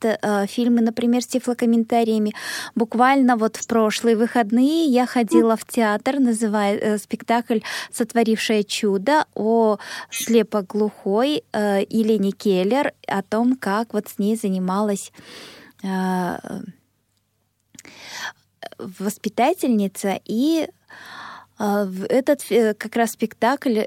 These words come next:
ещё три спектакля. Это вот, э,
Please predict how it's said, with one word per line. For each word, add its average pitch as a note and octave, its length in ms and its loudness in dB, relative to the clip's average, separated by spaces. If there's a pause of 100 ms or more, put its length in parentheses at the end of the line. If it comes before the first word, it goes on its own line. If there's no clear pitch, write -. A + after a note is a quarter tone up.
(680)
ещё G#3 440 0
три G#3+ 500 -2 (160)
спектакля. G3 720 -6
Это F#3+ 220 -4
вот, G3 160 -2 (100)
э, F3+ 600 -2